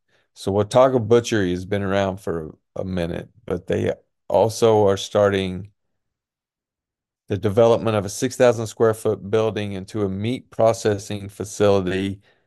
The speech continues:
in the high country of North Carolina, just outside of Boone, Carolina, Boone, North Carolina,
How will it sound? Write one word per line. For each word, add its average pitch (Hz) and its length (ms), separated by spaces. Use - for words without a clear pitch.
in 90 160
the 87 120
high 113 340
country 107 600
of 92 180
North 101 260
Carolina, 90 800
just 113 220
outside 117 320
of 107 100
Boone, 107 260
Carolina, 85 600
Boone, 110 720
North 101 240
Carolina, 95 720